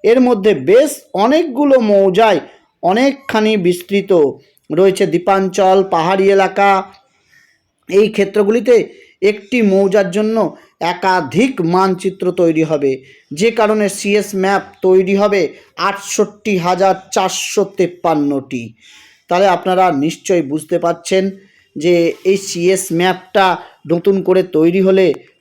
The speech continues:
প্রত্যেকেরই কিন্তু ভালো, এবং নিজ নিজ জেলায় আপনাদের কবে হবে সেটাও কিন্তু আপনারা এই প্রতিবেদনে দেখতে পাবেন।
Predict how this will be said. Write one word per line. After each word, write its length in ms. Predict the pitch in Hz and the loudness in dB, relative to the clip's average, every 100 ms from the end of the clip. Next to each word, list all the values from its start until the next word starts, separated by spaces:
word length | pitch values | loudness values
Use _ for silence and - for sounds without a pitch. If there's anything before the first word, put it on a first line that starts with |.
| - | -2
প্রত্যেকেরই 640 | 240 254 _ 302 320 311 | -2 -2 _ -4 0 0
কিন্তু 280 | 254 262 220 | 2 0 0
ভালো, 320 | 180 160 156 135 113 _ _ _ - | 0 0 0 0 -2 _ _ _ -2
এবং 220 | 196 240 233 170 | 0 2 2 0
নিজ 180 | 180 226 170 | 0 0 0
নিজ 180 | 214 214 160 | 0 0 0
জেলায় 320 | 175 185 190 180 | 2 4 2 2
আপনাদের 280 | 185 175 175 | -2 -4 -4
কবে 200 | 147 160 | -2 0
হবে 260 | 170 175 175 131 - _ _ | 0 0 0 -2 -8 _ _
সেটাও 360 | - 175 175 175 | -6 0 0 0
কিন্তু 280 | 170 156 180 | -2 -2 0
আপনারা 360 | 147 151 151 208 - - _ - | 0 -2 -2 -2 -4 -20 _ -2
এই 220 | 175 233 220 214 | 2 2 0 -4
প্রতিবেদনে 640 | 170 165 160 143 151 180 294 - _ _ 131 | -6 -2 0 0 0 0 -2 -8 _ _ -2
দেখতে 300 | 175 175 175 | -2 -2 -4
পাবেন। 360 | 156 139 131 123 | -2 -2 -4 -6